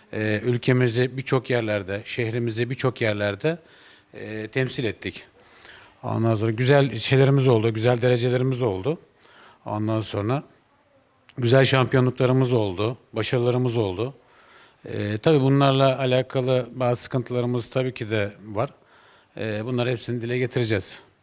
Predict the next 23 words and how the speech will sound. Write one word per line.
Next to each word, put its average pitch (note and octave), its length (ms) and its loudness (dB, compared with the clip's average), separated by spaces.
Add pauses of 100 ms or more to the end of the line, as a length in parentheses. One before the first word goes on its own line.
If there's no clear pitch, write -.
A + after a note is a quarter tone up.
(120)
E, A#2 260 4
bundan C#3+ 280 4
önce D3 380 2
ben, C#3+ 280 2
e, B2 320 -2 (160)
piste - 280 0
girmeden B2 420 2
önce A2+ 140 -2
ya A2 100 2
da A2+ 60 2
yarışmadan A2+ 520 -2
önce, G#2 440 0 (600)
e, G2+ 280 -4
caddede B2 420 2
kullanıyorduk. G#2 640 -2 (320)
E, G#2 340 -6
caddede B2+ 380 -2
kullandığımız C3 580 0
motosikletimiz C3+ 720 -8 (1000)
altı A#2+ 300 2
yüz C#3 200 0
C A#2 140 2
C B2 300 0